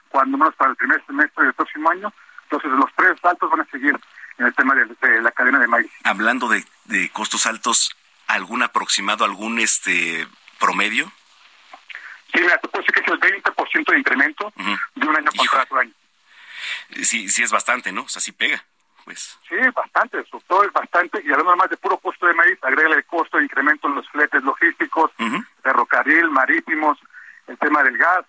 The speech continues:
Speaker 1: pues se acumula todo el tema de costos y por eso estamos pagando los precios altos que tenemos hoy en día.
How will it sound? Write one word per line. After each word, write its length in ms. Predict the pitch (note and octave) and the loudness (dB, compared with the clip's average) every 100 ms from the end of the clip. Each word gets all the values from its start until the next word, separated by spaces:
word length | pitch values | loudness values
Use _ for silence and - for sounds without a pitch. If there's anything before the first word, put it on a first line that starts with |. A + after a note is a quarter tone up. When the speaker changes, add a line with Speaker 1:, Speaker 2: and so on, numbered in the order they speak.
| _ | _
Speaker 1:
pues 160 | - | -20
se 260 | - - - | -20 -20 -20
acumula 380 | - - D3 D3+ | -14 -4 0 0
todo 160 | - | 0
el 80 | C#3+ | -4
tema 240 | - D3 C#3 | -4 0 0
de 160 | - | 0
costos 340 | - D3 - D#3 | -2 -6 -6 -12
y 140 | B3 - | -8 -2
por 140 | D3 | 0
eso 40 | |
estamos 240 | C#3+ C#3+ C3+ | 0 0 0
pagando 340 | C3+ C3 C#3 | 0 0 0
los 140 | C3+ - | -4 -2
precios 260 | C#3 C3 | 0 2
altos 220 | D3 - | 0 -2
que 120 | - - | -12 -10
tenemos 300 | - C3 - | -4 -4 0
hoy 100 | B2 | -2
en 100 | A#2+ | 0
día. 160 | A#2 | -6